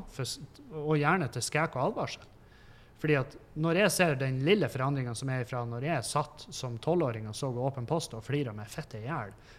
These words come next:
fram til i dag, så kan jeg bare tenke om, tenke meg til hvordan det blir om tyve år, i hvert fall hvis denne her utviklingen f-, fortsetter.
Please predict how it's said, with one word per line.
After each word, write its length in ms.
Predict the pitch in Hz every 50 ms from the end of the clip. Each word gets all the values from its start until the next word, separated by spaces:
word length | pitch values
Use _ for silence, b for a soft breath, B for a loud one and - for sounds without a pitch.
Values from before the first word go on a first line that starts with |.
| b
fram 220 | b - 151 143 131
til 140 | - 117 113
i 60 | 117
dag, 320 | 165 202 160 110 98 101 - - - b b b b b b b b - - - - - -
så 160 | - - 143
kan 180 | - 165 165
jeg 80 | 151 123
bare 120 | 127 127
tenke 320 | 123 - 202 240 185 - -
om, 120 | 117 110 113 110 - - - - -
tenke 240 | - - 233 254 - -
meg 120 | 110 104
til 180 | - 110 107 107
hvordan 300 | - - 135 - - 131
det 80 | 117 113
blir 120 | 127 123
om 80 | 113 107
tyve 320 | - - 175 160 127 113
år, 240 | 120 160 180 120 101
i 180 | 101 - 113
hvert 180 | 120 170 214 -
fall 180 | - - 113 98
hvis 200 | 104 110 - -
denne 140 | 117 113 110
her 160 | 143 127 107
utviklingen 640 | 107 113 123 127 - - 117 - - 113 107 101 104
f-, 380 | - - 120 120 - - 123 113
fortsetter. 540 | - - 170 180 - - - 113 - -